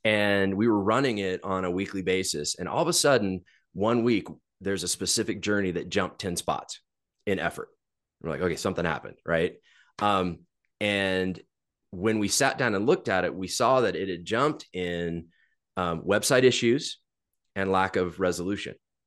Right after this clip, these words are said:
So like, "Okay, that's a big deal." And we knew it had something to do with the web as well. And so very quickly, we kind of honed in on, here are calls associated with that activity, 'cause we, all that data was now put together and, and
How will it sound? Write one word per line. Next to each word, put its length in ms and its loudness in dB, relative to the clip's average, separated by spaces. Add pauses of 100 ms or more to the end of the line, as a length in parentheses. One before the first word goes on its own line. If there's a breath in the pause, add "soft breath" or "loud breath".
(140)
So 100 -6
like, 100 2
"Okay, 160 2
that's 200 0
a 40 -6
big 160 0
deal." 320 0 (240)
And 120 -2
we 80 0
knew 120 4
it 60 4
had 180 0
something 280 -2
to 80 -4
do 260 0
with 160 0
the 80 -2
web 340 0
as 160 -8
well. 400 0 (800)
And 140 -6
so 140 0
very 200 2
quickly, 760 0 (240 soft breath)
we 80 -4
kind 160 0
of 40 -2
honed 320 4
in 160 6
on, 180 0
here 300 2
are 120 4
calls 500 2
associated 480 -2
with 120 -6
that 120 -2
activity, 320 -2
'cause 140 -8
we, 280 -8
all 120 2
that 160 0
data 240 0
was 160 -2
now 220 -2
put 240 -8
together 440 2
and, 200 -4
and 240 -8